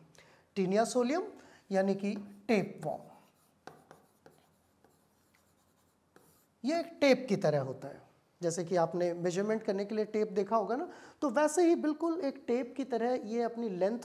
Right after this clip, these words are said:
बढ़ाता जाता है, इसमें सेगमेंट्स जो हैं वो इंक्रीज होते चले जाते हैं, और इसका जो मेन बॉडी पार्ट है, that is this part, strobium। It has suckers, it has hooks in it।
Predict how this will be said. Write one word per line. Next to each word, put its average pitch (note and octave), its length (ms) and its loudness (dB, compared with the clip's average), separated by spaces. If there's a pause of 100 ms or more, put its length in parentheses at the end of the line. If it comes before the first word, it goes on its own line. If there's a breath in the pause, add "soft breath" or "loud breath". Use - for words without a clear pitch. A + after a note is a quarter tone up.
बढ़ाता F#3 360 0
जाता G#3+ 340 0
है, G#3+ 220 -2
इसमें G3+ 400 -4 (220 loud breath)
सेगमेंट्स A#3+ 600 0
जो A#3+ 100 -2
हैं A3+ 80 2
वो G#3+ 180 0
इंक्रीज G3+ 400 -4
होते A3 220 -4
चले A3 260 -2
जाते G#3+ 320 -4
हैं, A3+ 120 -10 (240 loud breath)
और C4+ 120 2
इसका D4+ 240 -4
जो D4 120 -2
मेन C4+ 440 2
बॉडी G#3 260 4 (100)
पार्ट F3 280 0
है, E3 140 -6 (320 loud breath)
that F#3 180 0
is E3 200 0
this E3+ 240 -2
part, - 340 -18
strobium। - 560 -4 (600 loud breath)
It F#3 120 -2
has F3 280 -2
suckers, D#4 500 0 (240)
it F3+ 100 -8
has F#3 180 -2 (120)
hooks G#3 300 0
in D3+ 160 -10
it। - 100 -20